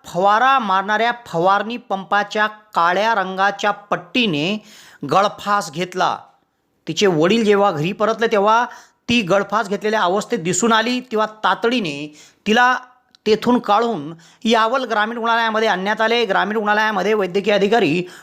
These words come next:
डॉक्टर प्रशांत जावळे यांनी तपासणी करून या वीस वर्षीय विवाहितेला मृत घोषित केले. घटनेची माहिती मिळताच पंचायत समितीचे माजी गटनेता शेखर सोफान पाटील,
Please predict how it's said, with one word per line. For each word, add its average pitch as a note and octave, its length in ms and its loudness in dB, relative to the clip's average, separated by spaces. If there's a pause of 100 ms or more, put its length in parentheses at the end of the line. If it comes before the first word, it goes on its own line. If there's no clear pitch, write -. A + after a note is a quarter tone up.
(100)
डॉक्टर A3 280 0
प्रशांत B3+ 520 -2
जावळे A3 440 2
यांनी A3+ 260 -4
तपासणी G#3 380 -2
करून E3+ 480 2 (300)
या A3+ 100 4
वीस B3+ 220 0
वर्षीय A#3+ 260 0
विवाहितेला A3 480 0
मृत G3+ 280 -2
घोषित F3 440 -2
केले. D#3+ 260 2 (680)
घटनेची E3+ 480 -4
माहिती G3 300 -2
मिळताच A3+ 520 -2 (180)
पंचायत G#3+ 300 0
समितीचे A#3+ 960 2
माजी F#3 460 0
गटनेता A3+ 640 0
शेखर F#3 360 -2
सोफान G#3+ 440 0
पाटील, A3 640 -2